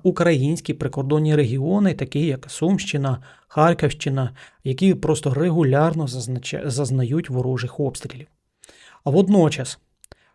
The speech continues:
коли Збройні сили України стримують та контратакують ворога,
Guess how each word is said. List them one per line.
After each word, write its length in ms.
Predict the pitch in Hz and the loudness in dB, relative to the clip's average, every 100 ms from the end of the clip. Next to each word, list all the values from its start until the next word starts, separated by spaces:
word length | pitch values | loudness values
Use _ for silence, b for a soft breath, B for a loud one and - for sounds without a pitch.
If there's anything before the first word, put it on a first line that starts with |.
| - | 2
коли 220 | 180 220 | 4 4
Збройні 320 | 151 185 170 | 4 4 4
сили 240 | 175 165 | 2 4
України 480 | 151 151 151 185 185 | 4 4 2 2 2
стримують 580 | - - 170 160 143 135 | 0 0 0 2 -2 -2
та 320 | 147 135 131 | 0 0 0
контратакують 880 | 131 165 185 156 151 151 175 147 131 | 0 0 2 0 0 0 0 0 0
ворога, 480 | 131 147 135 127 165 | 0 2 2 0 -2